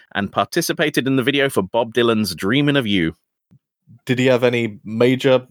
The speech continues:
Speaker 2: music releases?
Speaker 1: Uh, I don't think so, no.
Speaker 2: Hmm.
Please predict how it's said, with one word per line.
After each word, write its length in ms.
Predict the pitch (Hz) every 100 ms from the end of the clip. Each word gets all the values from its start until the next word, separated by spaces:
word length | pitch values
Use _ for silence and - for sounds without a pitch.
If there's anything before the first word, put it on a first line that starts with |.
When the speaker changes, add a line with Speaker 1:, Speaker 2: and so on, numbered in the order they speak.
| -
Speaker 2:
music 600 | 117 123 147 147 151 -
releases? 560 | 202 269 - 320 - _ _ _ _ -
Speaker 1:
Uh, 160 | 143 -
I 180 | 147 151
don't 260 | 160 156
think 200 | - 123
so, 180 | - 82
no. 200 | 90 87 95 143
Speaker 2:
Hmm. 240 | 143 101